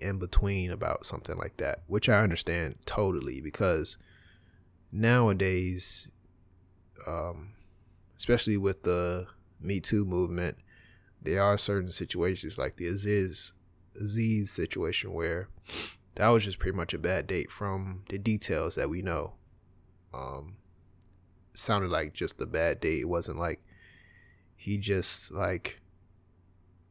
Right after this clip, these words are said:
uh, did some really dangerous stuff and just, like, didn't,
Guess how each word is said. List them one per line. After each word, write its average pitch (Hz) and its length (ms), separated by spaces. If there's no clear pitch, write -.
uh, 52 540
did 107 140
some 92 320
really 107 240
dangerous 95 460
stuff 87 340
and 80 100
just, 76 240
like, - 300
didn't, 95 440